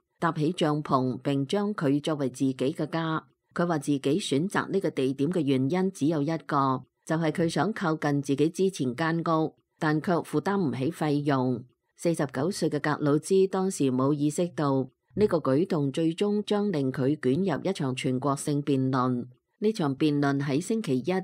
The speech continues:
登上最高法院，主題係城市是否可以通過懲罰無家可歸者嚟應對無家可歸者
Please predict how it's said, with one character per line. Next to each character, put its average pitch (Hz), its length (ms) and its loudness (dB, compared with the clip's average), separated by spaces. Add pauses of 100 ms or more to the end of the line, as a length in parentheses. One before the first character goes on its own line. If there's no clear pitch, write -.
登 196 180 0
上 131 260 0
最 151 200 0
高 175 180 2
法 143 240 -2
院， 131 460 0 (280)
主 147 120 0
題 156 340 0
係 135 300 -2 (160)
城 135 280 0
市 135 300 2
是 143 160 0
否 143 180 -2
可 175 200 -2
以 180 200 0
通 208 280 -2
過 151 160 0
懲 131 280 -4
罰 127 280 -2
無 131 160 0
家 196 260 0
可 160 120 -2
歸 180 300 0
者 143 140 -4 (380)
嚟 139 160 0
應 160 340 0
對 156 240 0
無 135 200 2
家 196 220 -4
可 143 140 -4
歸 185 240 -2
者 135 160 -2